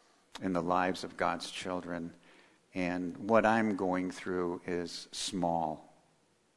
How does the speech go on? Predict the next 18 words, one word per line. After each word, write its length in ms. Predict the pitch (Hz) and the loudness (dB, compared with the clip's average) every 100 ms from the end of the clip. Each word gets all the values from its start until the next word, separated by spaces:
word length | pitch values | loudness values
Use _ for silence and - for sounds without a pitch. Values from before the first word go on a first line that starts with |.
| _ - | _ -10
very 340 | 92 98 92 | 2 6 6
small 560 | 85 - 92 82 82 82 | 2 -4 -6 -4 -4 -6
compared 500 | - 92 - 101 90 | -10 -12 -6 -4 -4
to 120 | - 90 | -4 -6
what 180 | 87 - | -4 -2
other 360 | 90 85 82 - - - - - _ | -2 0 -2 -6 -20 -20 -20 -20 _
Christians 560 | - 117 104 - 90 87 | -2 0 0 -2 -6 -4
are 120 | 87 | -6
going 360 | 82 85 85 82 | -4 -6 -6 -6
through. 340 | - 92 87 | -8 -8 -6
And 160 | 98 107 | -2 0
I 140 | 120 | 2
know 460 | 113 107 95 90 - - - _ - _ _ _ _ _ _ _ _ _ _ _ _ _ _ _ _ _ _ _ _ - | 2 2 2 0 -6 -16 -20 _ -20 _ _ _ _ _ _ _ _ _ _ _ _ _ _ _ _ _ _ _ _ -2
as 180 | 104 92 | 0 0
a 60 | |
senior 360 | 87 - 98 92 | -4 -4 -4 -2
pastor 520 | 104 95 87 - 90 | 0 -2 -2 -8 -8
that 340 | 87 87 90 | -2 -2 -2